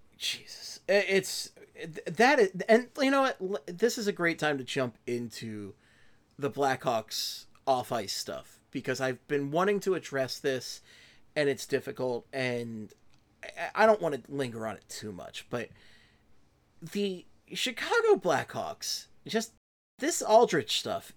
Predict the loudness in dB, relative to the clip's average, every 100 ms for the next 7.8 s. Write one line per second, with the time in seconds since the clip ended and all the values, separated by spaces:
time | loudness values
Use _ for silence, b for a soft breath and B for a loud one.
0 | -8 -6 -6 -8 -10 _ -6 -2 -2 -2
1 | -2 -2 -4 -8 -12 _ -12 -4 -2 -2
2 | 2 0 0 -6 -6 -6 -10 b b b
3 | -4 -2 -2 -2 -4 -4 -6 0 0 2
4 | -2 -4 -2 -4 0 6 8 6 2 2
5 | 4 4 -2 -2 2 4 4 4 2 4
6 | 4 4 2 0 -2 0 -2 -2 -6 -2
7 | -2 -2 -6 -8 -10 -6 -6 -8